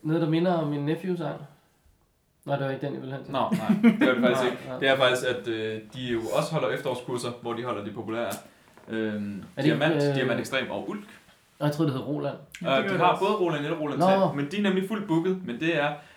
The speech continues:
Speaker 2: Diamant, Diamant Ekstrem og Ulk ikke. Øh, så hvis man har lyst til at... Hvis man lige her en, en torsdag sidder og tænker, "Jeg skal faktisk ikke noget i næste uge.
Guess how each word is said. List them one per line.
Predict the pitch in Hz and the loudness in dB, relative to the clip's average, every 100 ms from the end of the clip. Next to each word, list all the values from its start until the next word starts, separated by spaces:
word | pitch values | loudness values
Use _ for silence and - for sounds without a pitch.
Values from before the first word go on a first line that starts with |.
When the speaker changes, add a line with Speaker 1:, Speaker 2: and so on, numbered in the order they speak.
| - - | -14 -6
Speaker 2:
Diamant, | 120 135 135 - | -4 -4 -6 -8
Diamant | 120 113 | -6 -6
Ekstrem | 113 127 113 98 | -6 -6 -6 -6
og | 104 - | -8 -4
Ulk | 175 170 175 - _ _ | -2 -2 -6 -18 _ _
ikke. | 131 151 147 - - _ - - - 120 | 0 4 2 0 -12 _ -20 -20 -16 -6
Øh, | 123 117 113 | -2 -2 -2
så | 160 | -4
hvis | 151 156 | -4 -4
man | 151 | -4
har | 143 | -2
lyst | 156 180 | -2 -2
til | - | -2
at... | 165 139 - - _ - | -2 -2 -6 -16 _ -8
Hvis | 147 156 | -4 0
man | 180 | 0
lige | - | 2
her | 208 156 - - | 2 2 0 -10
en, | 135 131 120 - | -10 -8 -8 -8
en | 117 117 | -10 -8
torsdag | - 170 - 175 165 - _ _ - | -4 -4 -4 -6 -6 -10 _ _ -6
sidder | 156 135 | -2 0
og | |
tænker, | 117 117 117 - _ _ - | -2 -4 -8 -16 _ _ -16
"Jeg | - | -14
skal | - | -12
faktisk | - - - | -10 -10 -10
ikke | 120 127 | -10 -6
noget | 127 131 131 | -4 -4 -4
i | |
næste | 127 147 160 | -6 -6 -2
uge. | 180 190 | -2 -2